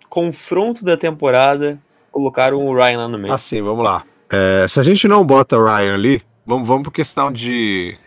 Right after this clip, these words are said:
Speaker 2: a gente tem a renovação pra uma quarta temporada, então essa não será a última, e a gente precisa fazer com que as coisas evoluam mais, e quando a gente for chegar no final da, da série em si, vai ser aquela catástrofe. Então, o que que a gente faz? Se a gente não bota o Ryan aqui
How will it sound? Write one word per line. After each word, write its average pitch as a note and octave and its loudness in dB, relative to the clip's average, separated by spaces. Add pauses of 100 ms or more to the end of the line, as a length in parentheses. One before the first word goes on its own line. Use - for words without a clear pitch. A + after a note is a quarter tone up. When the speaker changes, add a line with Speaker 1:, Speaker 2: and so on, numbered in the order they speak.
Speaker 2:
a G#2 -6
gente G#2 -6
tem B2 -2 (120)
a A#2+ -2
renovação A2 0
pra - -10
uma G2+ 0
quarta G2+ -2
temporada, G#2+ 0
então A#2+ 0
essa G2+ -2
não G2+ -2
será G2+ -2
a G2+ 0
última, G#2+ -4 (140)
e G2+ 0
a G2 0
gente G#2 -6
precisa A2 -2 (280)
fazer F#2 -6
com - -20
que - -4
as - -6
coisas F#2+ -4
evoluam F#2+ -4
mais, G#2 -2
e F#2 -4 (100)
quando G#2 0
a G2+ 0
gente G#2 -8
for G#2+ -6
chegar G2 -4
no F#2+ -8
final F#2 -4
da, F2+ -4
da F2+ -6
série G2 -2
em - -6
si, G#2+ -4 (100)
vai F#2+ -6
ser A2 0
aquela G2 -4
catástrofe. - -8 (340)
Então, G2+ -8
o A#2+ -16
que B2+ -10
que C#3+ -2
a C3+ 2
gente C3+ -10
faz? - -8
Se - -6
a F3+ -2
gente G#3 -6
não G#3 -2
bota A#2 -4
o F#2+ -8
Ryan F2+ -6
aqui D#3 -4